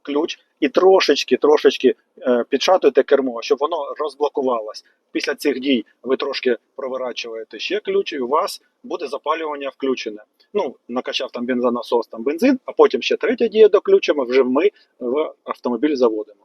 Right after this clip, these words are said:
Якщо у вас недостатньо досвіду, то не лякайтесь. Ви, якщо сідаєте в автомобіль і у вас заблоковане кермо, да, от воно не крутиться, то, е, не треба приміняти силу, не треба.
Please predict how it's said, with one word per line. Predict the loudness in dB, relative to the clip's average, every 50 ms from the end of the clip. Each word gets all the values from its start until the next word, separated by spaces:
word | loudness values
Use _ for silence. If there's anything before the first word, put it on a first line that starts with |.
| _ _ _ _ 6
Якщо | 6 6 8 10 10 10
у |
вас | 10 8 8 6
недостатньо | 4 4 4 4 6 6 4 6 4 2
досвіду, | 2 4 4 2 2 0 2 4 4 4 2 _ _ _
то | 6 8
не | 8 10 8
лякайтесь. | 8 8 6 4 0 0 -2 -6 -10 -10 -10 -14 _ _ _ _ _ _ 2
Ви, | 4 6
якщо | 6 6 4 4 2
сідаєте | 0 4 6 6 6 8 6
в | 4
автомобіль | 6 6 4 4 4 4 0 4
і | 6
у | 6 8
вас | 8 8 6 6
заблоковане | 4 6 6 6 6 8 8 8 8 8 8 6 4 2 0 _ _ _
кермо, | 0 0 0 2 0 -4 -6 -6 -4
да, | -2
от | -2 -2 -2 -4
воно | -6 -6 -4 -4
не | -4 -4
крутиться, | -6 -8 -8 -10 -10 -12 -14 -16 -18 -18 -20 _ _ _ _ _ _
то, | -8 -6 -6 -6 -8 -8
е, | -8 -6 -6 -6 -8 -10 -12
не | -12 -12 -10
треба | -10 0 4 6 6 6 4 2
приміняти | 0 0 -2 -2 -2 -2 -4 -2 -2 -2 -2 2 2 2 2
силу, | 2 4 6 8 8 8 6 2 -2 -4
не | -2 -2 -2 0
треба. | 0 0 0 0 -2 -4 -10